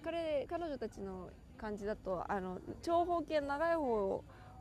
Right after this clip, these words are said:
を、で、横向きに寝ればいけるとかって言ってたんですけど、まあ、万が一寝られなくなって、でも寝るとこないのが一番困ったんで、あの、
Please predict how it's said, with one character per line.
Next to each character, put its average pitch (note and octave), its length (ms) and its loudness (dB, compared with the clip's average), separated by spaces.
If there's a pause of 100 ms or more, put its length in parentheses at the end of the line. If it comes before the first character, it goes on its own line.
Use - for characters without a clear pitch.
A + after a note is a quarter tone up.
を、 D3+ 340 4
で、 B3+ 180 10
横 G#3+ 240 8
向 A#3 120 2
き A#3+ 100 -4
に A3+ 80 0
寝 A3 100 2
れ A3 100 0
ば F3+ 100 0
い F3 80 -2
け G#3+ 120 2
る G3+ 120 2
と - 80 -6
か - 120 -16
っ - 20 -10
て - 120 -18
言 F#3 100 -2
っ - 40 -8
て - 80 -10
た A3 80 -2
ん F#3 40 -2
で F3+ 80 -4
す - 80 -12
け F3 120 -6
ど、 F3 220 2 (300)
ま F#3+ 220 -2
あ、 F3+ 40 -2
万 B3 200 -4
が B3+ 80 0
一 G3+ 160 -6
寝 G3 100 -4
ら G3+ 100 0
れ A3+ 60 0
な A#3 140 0
く A#3 80 -4
な A3+ 80 0
っ A3 40 -2
て、 G3 120 -4
で G3 100 -2
も F#3+ 80 -4
寝 F#3+ 140 -2
る A3+ 80 0
と C4+ 100 -6
こ A3 80 -4
な G3+ 140 -4
い F#3+ 80 -6
の F3+ 80 -6 (340)
が D#3+ 100 -2
一 F3+ 200 -6
番 G#3 180 -2
困 G3 240 -4
っ - 20 -6 (120)
た - 80 -4
ん - 100 -6
で、 - 240 0 (400)
あ F3+ 160 -4
の、 E3+ 460 -6